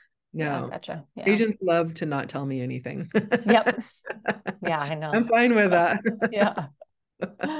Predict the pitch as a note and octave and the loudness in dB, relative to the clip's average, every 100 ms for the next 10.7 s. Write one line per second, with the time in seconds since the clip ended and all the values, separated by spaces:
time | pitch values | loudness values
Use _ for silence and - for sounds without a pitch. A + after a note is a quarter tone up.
0 | C#4+ C4+ A3+ _ G3+ F#3+ G3 - _ E3+ | -6 -8 -18 _ -10 -10 -10 -16 _ -2
1 | D#3+ E3 F3 - - - - B3 A#3 - | -2 -4 -10 -20 -20 -2 4 4 4 0
2 | B3+ A#3 G#3+ G#3 G3+ G3 F#3+ F3+ B3 A#3+ | 2 4 4 2 4 4 2 4 4 6
3 | B3 A#3+ A3 G#3 - - G#3 F3+ E3 F3 | 4 2 -2 -2 -2 0 0 -2 -6 -8
4 | - F3 - E3 F3 E3 D3 - F#3+ F#3+ | -8 -14 -14 -12 -8 -6 -6 -2 -2 -2
5 | A3+ G3+ F3+ - A3+ A3 G3+ G3 F#3+ - | 0 0 0 -2 -4 2 4 4 2 0
6 | F3+ F3 E3 D#3+ D#3 D#3+ - G3 F3+ F3 | 0 0 0 -2 -12 -16 -12 -8 -8 -4
7 | B3 B3+ A#3+ G#3+ - G3 D3+ D3 D3 D3 | 2 4 4 0 -2 -6 -6 -8 -8 -12
8 | F#3 - D#3 D3+ D3 D3 D3+ - - E3 | -12 -4 -2 0 -2 -4 -8 -12 -8 -4
9 | D#3+ E3 D#3+ - E3 - - D3+ D3+ D3 | 0 2 0 -4 -8 -6 -4 -2 0 -2
10 | C#3+ C#3+ C#3+ D3 C#3+ C#3+ C#3 | -4 -4 -2 0 0 -2 -4